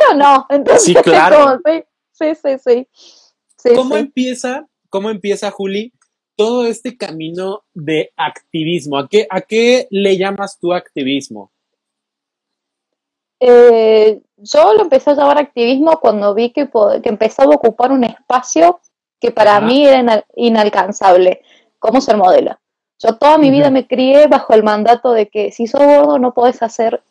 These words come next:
Speaker 1: eh, el noventa de las cosas que yo hago. Actualmente <laughs> no las podés hacer si sos gordo. Primero tenés que bajar
Speaker 2: Ujú.
Speaker 1: de peso y luego tenés que arreglarte, teñirte pelo, comprarte ropa ajustada, sacarte fotos en bola,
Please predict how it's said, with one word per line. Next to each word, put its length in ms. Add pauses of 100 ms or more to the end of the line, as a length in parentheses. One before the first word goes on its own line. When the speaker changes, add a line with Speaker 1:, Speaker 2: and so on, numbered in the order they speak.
(280)
Speaker 1:
eh, 260
el 140
noventa 260
de 40
las 60
cosas 220
que 100
yo 140
hago. 320 (340)
Actualmente 640
<laughs> 480
no 220
las 160
podés 220
hacer 260
si 80
sos 140
gordo. 400 (180)
Primero 180
tenés 120
que 60
bajar 200
Speaker 2:
Ujú. 60
Speaker 1:
de 40
peso 500 (340)
y 80
luego 300
tenés 280
que 400
arreglarte, 720
teñirte 380
pelo, 440
comprarte 360
ropa 220
ajustada, 680
sacarte 360
fotos 320
en 100
bola, 640